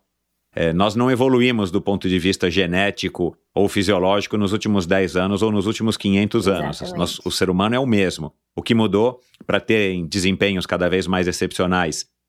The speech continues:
Speaker 1: é, é a ciência aplicada ao treinamento, à nutrição, à suplementação e,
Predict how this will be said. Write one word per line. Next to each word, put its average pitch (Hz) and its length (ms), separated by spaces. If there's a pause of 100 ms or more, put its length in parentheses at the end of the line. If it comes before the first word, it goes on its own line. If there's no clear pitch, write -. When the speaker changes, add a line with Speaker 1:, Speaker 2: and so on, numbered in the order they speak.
(160)
Speaker 1:
é, 80 600
é 92 420
a 95 120
ciência 90 500
aplicada 87 520
ao 82 80
treinamento, 82 640
à 80 60
nutrição, 85 640
à 78 60
suplementação 85 960 (720)
e, 80 240